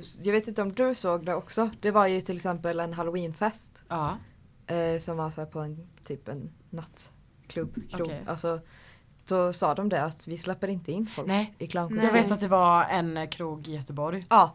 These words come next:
Speaker 1: det var,
Speaker 2: Ja,
Speaker 1: det
Speaker 2: det
Speaker 1: var
Speaker 2: var,
Speaker 1: det jag
Speaker 2: mm,
Speaker 1: tänkte på.
Speaker 2: Bryggeriet tror jag den heter.
Speaker 1: Ja.
Speaker 2: Men bara, man kommer inte in om man har clownkostym.
Speaker 1: Nej.
Speaker 2: Nej, jag var ju ute på Halloween, jag var i Varberg då.
Speaker 1: Mm.
Speaker 2: Eh, och då,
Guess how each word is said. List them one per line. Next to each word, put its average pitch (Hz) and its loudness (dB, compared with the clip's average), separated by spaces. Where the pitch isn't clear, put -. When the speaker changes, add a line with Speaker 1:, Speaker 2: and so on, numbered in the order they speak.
Speaker 1:
det 208 4
var, 196 8
Speaker 2:
Ja, 185 2
Speaker 1:
det 190 2
Speaker 2:
det - -
Speaker 1:
var - 6
Speaker 2:
var, - -
Speaker 1:
det 202 6
jag 180 8
Speaker 2:
mm, 214 4
Speaker 1:
tänkte 226 0
på. 170 -10
Speaker 2:
Bryggeriet 175 -2
tror 190 -2
jag 151 -2
den 139 0
heter. 131 -6
Speaker 1:
Ja. 180 6
Speaker 2:
Men 180 -4
bara, 165 6
man 170 2
kommer 196 -4
inte 180 -8
in 156 -8
om 156 -8
man 151 -8
har 139 -8
clownkostym. 139 -12
Speaker 1:
Nej. 202 -2
Speaker 2:
Nej, 202 6
jag 208 10
var 208 8
ju 226 6
ute - -2
på 202 -2
Halloween, 214 0
jag 156 -2
var 165 2
i 151 -2
Varberg 151 0
då. 143 -4
Speaker 1:
Mm. 190 -4
Speaker 2:
Eh, 143 -4
och 175 0
då, 156 2